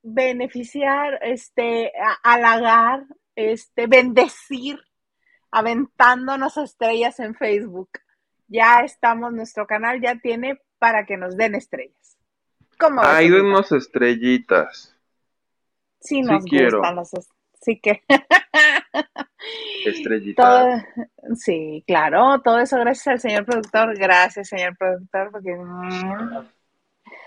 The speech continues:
Speaker 1: aquí hay que cuidarle las emociones a todo mundo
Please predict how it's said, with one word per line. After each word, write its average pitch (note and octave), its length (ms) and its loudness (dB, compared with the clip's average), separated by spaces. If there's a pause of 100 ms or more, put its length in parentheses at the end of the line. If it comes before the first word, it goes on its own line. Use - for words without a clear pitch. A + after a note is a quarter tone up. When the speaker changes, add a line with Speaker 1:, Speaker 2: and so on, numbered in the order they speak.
(180)
Speaker 1:
aquí G#3+ 420 6
hay A#3 240 8
que B3 200 -10
cuidarle C#4 1120 4
las C#4+ 200 -8
emociones A#3 720 -10
a G#3+ 220 -4
todo A3+ 340 -4
mundo C#4 640 -10